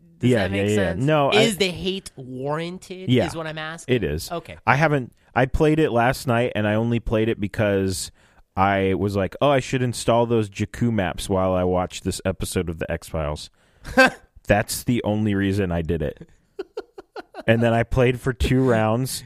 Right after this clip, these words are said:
Speaker 2: and I didn't get the Jakku map, and I went, "All right, well, I'm just gonna"
Speaker 1: Oh, I can't wait to talk about X-Files.
Speaker 2: "I'm just going
Speaker 1: I can't.
Speaker 2: to, uh, I'm just gonna leave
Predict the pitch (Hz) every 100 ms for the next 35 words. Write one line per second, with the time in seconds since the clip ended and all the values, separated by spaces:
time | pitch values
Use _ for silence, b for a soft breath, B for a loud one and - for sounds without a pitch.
0 | - 110 110 110 117 120 123 110 120 113
1 | - 123 113 104 104 - 107 101 98 -
2 | 123 113 104 107 - - 101 98 - 104
3 | 98 98 92 - 226 185 156 127 123 127
4 | 107 101 98 98 95 90 87 82 85 -
5 | 87 101 107 113 113 190 226 - - 226
6 | 120 117 113 113 117 117 - 113 120 -
7 | 127 123 107 113 131 -